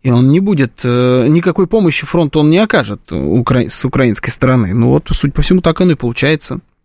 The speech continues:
Че они берегли-то его так долго? По факту, э, н-, ну, способен танк, там, даже двадцать танков, перевернуть ход все-,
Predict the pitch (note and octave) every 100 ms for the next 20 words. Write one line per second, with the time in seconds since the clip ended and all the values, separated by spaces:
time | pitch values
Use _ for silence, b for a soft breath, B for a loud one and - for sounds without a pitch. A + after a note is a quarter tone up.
0 | _ _ _ _ _ _ _ - F#3 F3
1 | C#3+ D3+ F#3 F#3+ C3+ A2+ A2+ A2 A#2 F2
2 | D#2+ - - _ _ _ _ _ _ _
3 | _ _ _ _ _ _ _ _ D3 C#3
4 | G#3+ A#3 - C3+ G#2+ F#2+ G#2+ A2+ A#2 A#2
5 | A2+ A2+ B2 C3 C#3+ - F3+ F#3 D#3 D#3
6 | - - E3+ - - - C4 A#3+ D#3 -
7 | F3 C#3 - A2+ G#2+ B2 C3 C#3 D#3 D3+
8 | A#2+ - A#2+ G#2+ - - C3+ C#3 D3+ E3+
9 | D3 - A2+ F2+ - _ _ _ _ _
10 | _ _ _ - - - C3+ B2 A2+ A2
11 | A2